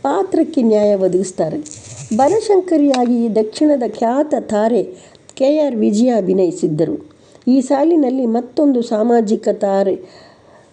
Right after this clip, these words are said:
ಮತ್ತೊಂದು ಸಾಮಾಜಿಕ ಚಿತ್ರ ಅಂದ್ರೆ ಸುಭಾಷಯ, ಶುಭಾಷಯ ಚಿತ್ರ ತೆರೆ ಕಾಣುತ್ತೆ. ನಂತರ ಅನುರಾಗ ಬಂಧನ,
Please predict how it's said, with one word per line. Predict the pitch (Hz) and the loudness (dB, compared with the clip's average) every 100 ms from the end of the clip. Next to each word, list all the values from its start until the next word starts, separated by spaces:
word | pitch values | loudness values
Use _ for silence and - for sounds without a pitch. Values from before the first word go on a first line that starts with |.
| _ _ - - _ _ _ - _ _ _ | _ _ -20 -20 _ _ _ -20 _ _ _
ಮತ್ತೊಂದು | 240 254 381 339 277 | -4 -2 0 2 0
ಸಾಮಾಜಿಕ | - 226 240 233 214 202 | 0 0 0 0 0 -2
ಚಿತ್ರ | 185 214 214 214 | 0 -2 0 -2
ಅಂದ್ರೆ | 190 214 220 - - | 0 -2 -2 -4 -10
ಸುಭಾಷಯ, | - 226 202 247 269 202 165 - - _ _ _ _ _ - | -2 0 2 0 2 0 -2 -6 -14 _ _ _ _ _ -6
ಶುಭಾಷಯ | 254 233 302 302 247 190 | -2 0 0 2 0 2
ಚಿತ್ರ | 214 208 190 | 0 0 -2
ತೆರೆ | 190 202 190 | 0 0 0
ಕಾಣುತ್ತೆ. | 185 160 160 156 - - _ _ - | -2 -2 -2 -6 -10 -12 _ _ 0
ನಂತರ | 285 302 277 226 - | 2 2 0 -2 -2
ಅನುರಾಗ | 190 240 262 208 180 | 0 2 2 0 0
ಬಂಧನ, | 170 185 180 175 | 0 0 0 0